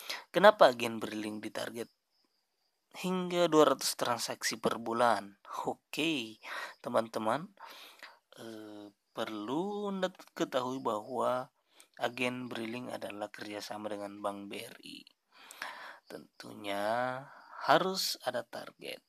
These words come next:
karena alat ini gratis untuk si agen. Oke, yang pertama adalah agar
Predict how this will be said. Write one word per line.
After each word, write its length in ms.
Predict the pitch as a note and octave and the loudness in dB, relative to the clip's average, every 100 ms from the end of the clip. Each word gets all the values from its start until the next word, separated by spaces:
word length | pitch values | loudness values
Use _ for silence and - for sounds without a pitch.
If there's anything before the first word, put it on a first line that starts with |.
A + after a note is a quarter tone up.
| _ - | _ -2
karena 400 | G#2+ G#2+ A2 G#2+ | -2 -2 -2 0
alat 240 | G#2+ G#2+ - | 0 -2 -6
ini 160 | A2 C3+ | -14 -10
gratis 720 | B2+ A#2+ D#3+ - D3 C#3+ - | -4 -4 -4 -8 -8 -10 -12
untuk 480 | A#2+ A2+ - B2 A#2 _ - _ _ _ _ _ _ _ _ _ _ | -12 -12 -12 -12 -12 _ -20 _ _ _ _ _ _ _ _ _ _
si 320 | - - F#3+ B2 | -8 -4 -2 -2
agen. 320 | G#2+ - - - _ - - _ _ _ _ _ _ _ _ _ - - - - - - - _ - - - _ _ - - | -4 -8 -14 -16 _ -20 -20 _ _ _ _ _ _ _ _ _ -20 -18 -16 -16 -16 -18 -20 _ -20 -20 -20 _ _ -14 -10
Oke, 400 | - - G#3+ A3+ - - - - - | -4 2 2 2 -6 -12 -14 -16 -6
yang 400 | B2 E3+ F#3+ G3 | 0 2 0 -4
pertama 640 | - G3 - G3+ G#3 G#3 G#3 | -6 -6 -2 0 2 0 -2
adalah 960 | - C#3+ C#3+ D3 E3 F3 F3 F3 F3+ - _ _ _ _ _ _ _ _ _ _ _ _ _ _ _ _ _ _ _ _ - | 0 0 0 -2 -2 -2 -4 -6 -8 -14 _ _ _ _ _ _ _ _ _ _ _ _ _ _ _ _ _ _ _ _ 0
agar 320 | C3+ C#3 D3+ | 2 4 2